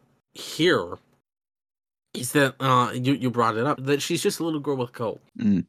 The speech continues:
Speaker 1: Um, there's, uh, there is this wider implication of who and what she is, uh, as we get into the story, and, uh, I know where <laughs> that's going, but, uh, the,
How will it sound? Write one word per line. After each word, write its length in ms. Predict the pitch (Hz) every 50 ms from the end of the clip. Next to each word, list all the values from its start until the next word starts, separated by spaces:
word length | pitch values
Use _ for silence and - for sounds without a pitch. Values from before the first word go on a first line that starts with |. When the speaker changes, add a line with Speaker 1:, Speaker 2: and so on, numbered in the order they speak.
| _ _ _
Speaker 1:
Um, 460 | 131 123 123 117 113 110 110 113 -
there's, 540 | - 120 135 135 135 131 127 123 123 - - - _ _ _ _ _ -
uh, 400 | 139 135 127 120 117 110 95 - - -
there 200 | 135 143 156 -
is 280 | - 190 - - -
this 220 | - 160 143 - -
wider 480 | 113 107 110 113 120 135 135 131 127
implication 840 | 123 113 - - 120 107 - - 101 98 - - - 113 135 151 131 -
of 320 | - 110 110 110 107 98 -
who 320 | - - - 113 113 117
and 180 | 117 110 107 104
what 200 | 110 110 - -
she 300 | - 127 117 110 104 98
is, 440 | 98 101 113 143 165 170 147 - - -
uh, 360 | 117 117 110 107 104 104 104 98 -
as 200 | 113 113 107 -
we 120 | - 117 104
get 200 | 107 110 107 -
into 240 | 117 113 104 - 104
the 80 | 101 101
story, 760 | - - - - 101 95 95 92 104 131 175 190 170 139 - -
and, 400 | 113 113 110 110 110 120 113 - - - - - - - - - - - - _ _ -
uh, 240 | 113 110 107 104 95 - -
I 180 | 110 127 190
know 200 | 226 214 135 104
where 180 | 90 87 98 110
<laughs> 80 | 113
that's 220 | 107 - 127 - -
going, 560 | - 127 110 98 98 107 113 143 165 151 127
but, 360 | 127 - 127 123 127 131 - _
uh, 260 | 135 131 127 127 123 123
the, 260 | 117 120 120 120